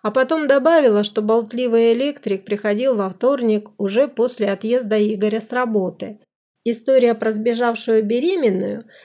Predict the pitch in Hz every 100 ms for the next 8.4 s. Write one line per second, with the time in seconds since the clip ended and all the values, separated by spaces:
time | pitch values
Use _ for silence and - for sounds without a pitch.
0 | - 233 370 262 214 208 202 226 240 226
1 | 220 214 214 214 214 208 214 220 320 240
2 | 220 262 269 220 208 233 220 233 220 226
3 | 214 330 320 190 214 - - - - 277
4 | 381 262 220 285 247 220 226 220 233 220
5 | 214 233 214 226 220 220 - 240 247 302
6 | 320 - 190 202 - 214 330 359 269 -
7 | 202 208 208 220 226 254 - 202 190 185
8 | - 208 214